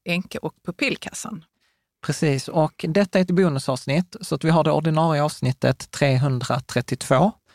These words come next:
Speaker 2: Och där har vi en, liksom en introduktion, så här, varför är livförsäkring viktigt? Vem borde teckna en livförsäkring? Hur ska man tänka kring belopp? Vilka är fallgroparna? Vilka är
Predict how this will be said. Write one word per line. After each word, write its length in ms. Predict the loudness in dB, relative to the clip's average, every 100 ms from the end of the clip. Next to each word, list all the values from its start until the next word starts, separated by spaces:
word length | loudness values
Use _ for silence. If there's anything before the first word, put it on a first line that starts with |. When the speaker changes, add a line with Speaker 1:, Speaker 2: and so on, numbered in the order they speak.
| -20 -20 -2
Speaker 2:
Och 320 | 0 0 -2
där 180 | 2 2
har 240 | 4 2 2
vi 80 |
en, 140 | 0 -2
liksom 240 | -4 -4
en 80 | -4
introduktion, 600 | -4 -2 -4 -2 -2 -2
så 100 | 0
här, 80 | 2
varför 380 | 4 4 2 2
är 40 |
livförsäkring 680 | 2 0 -2 -2 -2 -2 -2
viktigt? 440 | -2 -4 -6 -4
Vem 240 | 0 2 2
borde 360 | 4 4 2
teckna 340 | 2 0 0 0
en 100 | 0
livförsäkring? 760 | 0 -2 -4 -2 -2 -4 -2
Hur 140 | 2 0
ska 200 | 0 0
man 120 | 2
tänka 300 | 2 0 0
kring 260 | -2 -2
belopp? 460 | 0 0 0 -2 -4
Vilka 360 | -2 -2 0 0
är 60 |
fallgroparna? 1040 | 2 2 2 0 -2 -4 -2 -2 0 0
Vilka 400 | 0 0 0 -2
är 180 | -2 -2